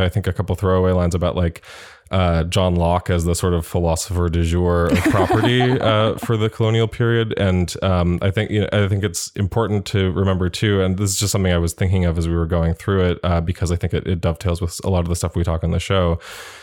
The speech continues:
Speaker 1: But, um, I think one of the interesting things about Locke and that period is that,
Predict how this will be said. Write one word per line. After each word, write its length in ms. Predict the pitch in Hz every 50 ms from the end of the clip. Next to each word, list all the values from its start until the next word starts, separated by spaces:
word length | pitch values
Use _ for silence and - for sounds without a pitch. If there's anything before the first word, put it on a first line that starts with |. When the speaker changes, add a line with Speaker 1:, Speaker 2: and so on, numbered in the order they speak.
| - - -
Speaker 1:
But, 240 | - 98 92 - -
um, 420 | 95 95 95 90 87 85 82 80 85
I 60 | - 107
think 120 | 120 113
one 140 | 107 113 110
of 80 | 98
the 180 | 90 95 92 92
interesting 360 | 98 92 98 92 - 107 95
things 200 | 87 101 95 85
about 200 | 87 87 87 73
Locke 360 | 90 87 87 101 117 117 -
and 180 | - - 92 90
that 180 | 90 90 85 -
period 440 | - 107 107 104 101 98 92 90 82
is 200 | - - 92 90
that, 300 | 90 92 90 87 82 -